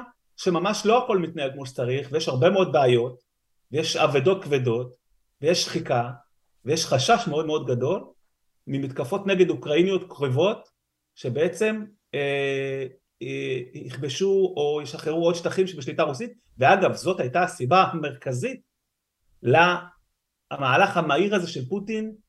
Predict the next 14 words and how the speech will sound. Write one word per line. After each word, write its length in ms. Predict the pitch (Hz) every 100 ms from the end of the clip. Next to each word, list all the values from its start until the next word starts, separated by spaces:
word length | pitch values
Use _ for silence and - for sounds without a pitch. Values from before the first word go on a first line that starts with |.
| _
מהר, 200 | - 202
מהר, 200 | 185 202
מהר, 200 | 196 196
מהר, 200 | 185 202
משאלי 360 | 196 170 156 196
עם 260 | 185 226 160
וסיפוח. 640 | - 139 180 113 120 _ _ _ _ _
כי 100 | -
פוטין 260 | 127 208 202
רוצה 220 | - 196
להיאחז 400 | 175 147 196 175
בשטח, 720 | 151 - 208 - 254 269 262 _ _ _ _ -
מתוך 240 | 127 220
מחשבה 600 | - - 185 185 285 269